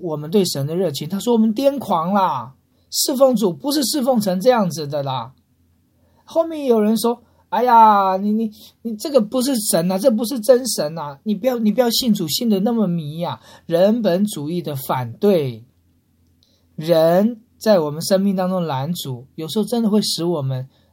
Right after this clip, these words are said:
就不去信主了，不跑这救恩的道路了，不，不踏上这十字架的道路了。人的好，人的恶意，人的攻击，人性的挽留的里面，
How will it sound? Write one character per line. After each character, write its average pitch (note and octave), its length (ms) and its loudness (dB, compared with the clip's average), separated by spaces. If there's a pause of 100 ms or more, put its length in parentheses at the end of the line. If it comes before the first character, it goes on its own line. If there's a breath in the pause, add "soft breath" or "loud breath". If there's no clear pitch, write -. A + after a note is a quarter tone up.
(120)
就 D4+ 100 -4
不 A#3+ 240 -6
去 C#4 180 -6
信 C4+ 300 0
主 C3+ 240 -6
了， C3 160 -4
不 D4+ 180 -4
跑 D3 280 -8
这 A3+ 160 0
救 B3 240 2
恩 B3+ 160 0
的 G#3+ 100 0
道 B3+ 300 4
路 B3 240 -2
了， C#3+ 280 -4 (360 soft breath)
不， C#4 100 -4 (180)
不 D#4+ 140 -4
踏 C#4 300 0
上 C#4+ 200 0
这 C#4 120 -2
十 A#3+ 200 -2
字 B3+ 160 -6
架 B3+ 200 4
的 A#3 120 2
道 B3+ 280 4
路 C4 240 0
了。 D#3+ 300 -2 (840 soft breath)
人 A#3+ 180 4
的 D#4+ 80 4
好， B2 380 -4 (720)
人 G#3 240 0
的 C#4 80 6
恶 C#4+ 240 8
意， G#3 380 0 (400)
人 F#3+ 200 2
的 B3+ 120 4
攻 B3+ 280 2
击， D3+ 480 -6 (640)
人 G3 300 2
性 C4 240 2
的 F3 100 2
挽 C#3 340 -4
留 C3 240 -6
的 E3+ 120 -2
里 C#3 160 -6
面， C3 260 -10